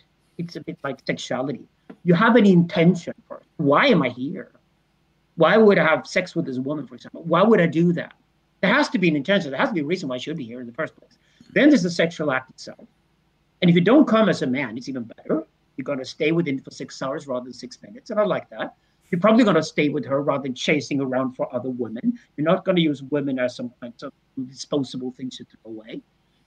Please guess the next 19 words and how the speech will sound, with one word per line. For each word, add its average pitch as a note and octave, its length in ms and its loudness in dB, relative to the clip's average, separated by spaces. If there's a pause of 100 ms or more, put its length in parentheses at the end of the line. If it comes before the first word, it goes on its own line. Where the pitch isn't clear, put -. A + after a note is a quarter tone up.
(100)
Uh, E3+ 220 4
your F3 260 6
sex - 220 -2
life D3+ 160 2
is D#3 60 -6
gonna B2 160 -2
be C3+ 80 -4
so D3 140 -2
much E3 180 -4
richer. C#3+ 300 -6
Your D3 280 2
life C3 220 -2
in B2 140 -4
general B2+ 300 -2
is A#3 100 -4
gonna A3 160 0
be F#3 60 -2
so E3 120 -6
much C3 120 -10